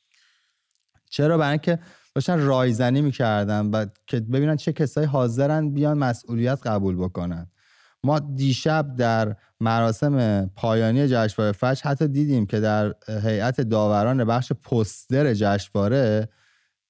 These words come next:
دو تا از داورها حاضر نشدن در سالن. یعنی می‌خوام بهت بگم که این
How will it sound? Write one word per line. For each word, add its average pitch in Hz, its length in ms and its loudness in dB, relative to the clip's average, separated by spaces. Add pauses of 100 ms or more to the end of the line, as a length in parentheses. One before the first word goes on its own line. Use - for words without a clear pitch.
دو 156 120 2
تا 180 160 -4
از 139 220 -2
داورها 120 520 2
حاضر 135 640 2
نشدن 143 680 0
در 92 380 0 (160)
سالن. 92 600 -2 (1200)
یعنی 117 140 0
می‌خوام 160 240 0
بهت 165 180 0
بگم 165 320 -2
که 160 180 -6
این 165 240 -2